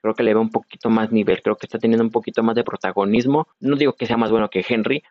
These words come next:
pero está teniendo más protagonismo en su equipo. Henry también los arrastra, ¿eh? Henry también arrastra a los Titanes, les, les hace mucho el favor. Pero estamos diciendo de que Cook tiene un equipo mucho más débil,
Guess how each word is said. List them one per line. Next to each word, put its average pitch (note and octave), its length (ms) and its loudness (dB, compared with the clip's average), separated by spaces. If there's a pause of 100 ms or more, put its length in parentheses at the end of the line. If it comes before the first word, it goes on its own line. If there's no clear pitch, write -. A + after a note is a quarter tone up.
pero G#2 120 -10
está G2+ 140 -4
teniendo A#2 280 0
más A2+ 180 -2
protagonismo G2+ 640 0
en A2 100 0
su - 120 -4
equipo. C#3 560 -2
Henry D3 240 0
también A2 260 0
los G2 160 -2
arrastra, F2+ 420 -2
¿eh? B2 80 -2
Henry G#2+ 220 -2
también F#2 300 -2
arrastra F2+ 400 -4
a F2 240 -8
los F2+ 160 -12
Titanes, G2+ 420 -2
les, F#2+ 140 -2 (180)
les G#2 240 -6
hace G#2+ 160 -2
mucho B2 300 2
el A2+ 60 0
favor. F#2+ 340 0 (320)
Pero A#2+ 440 2
estamos G#2+ 320 -2
diciendo G#2+ 300 0
de G#2 120 0
que - 100 -14
Cook A2+ 220 -2
tiene A2+ 200 0
un A2 100 2
equipo G#2 260 -4
mucho G2+ 260 -2
más G2+ 240 -2
débil, G#2+ 360 2